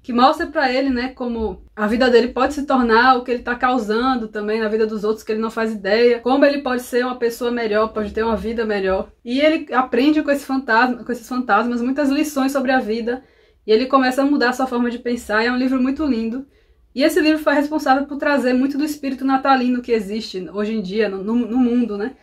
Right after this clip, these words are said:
Foi um livro muito importante pra criar as tradições natalinas e pra reviver esse espírito natalino. Eu acho isso muito legal. É muito linda essa edição, é maravilhosa, tem as ilustrações lindíssimas.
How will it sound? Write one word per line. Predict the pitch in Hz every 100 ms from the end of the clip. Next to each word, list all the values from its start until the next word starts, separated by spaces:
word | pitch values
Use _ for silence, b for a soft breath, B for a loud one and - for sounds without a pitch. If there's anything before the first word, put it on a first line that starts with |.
| b b
Foi | 233
um | 240
livro | 247 262
muito | 226 254
importante | 285 285 269 226 220 240 262 b b _
pra | 220 254
criar | 269 269 254
as | 254
tradições | 240 240 220 240
natalinas | 233 233 214 214 226 220
e | 233
pra | 233 247
reviver | 254 247 254 214 226 220
esse | 214 220
espírito | - - - 226
natalino. | 214 220 196 208 220
Eu |
acho | 233 240
isso | 247 254
muito | 226 247
legal. | 277 262 196 175 - _
É | 214
muito | 220 311 349
linda | 294 262 262
essa | 269
edição, | 254 262 233 233
é |
maravilhosa, | 240 294 285 226 214 220 240
tem | 233
as | 226 233
ilustrações | 233 - 240 226 214 214 202
lindíssimas. | 202 277 202 214 - 233 220 -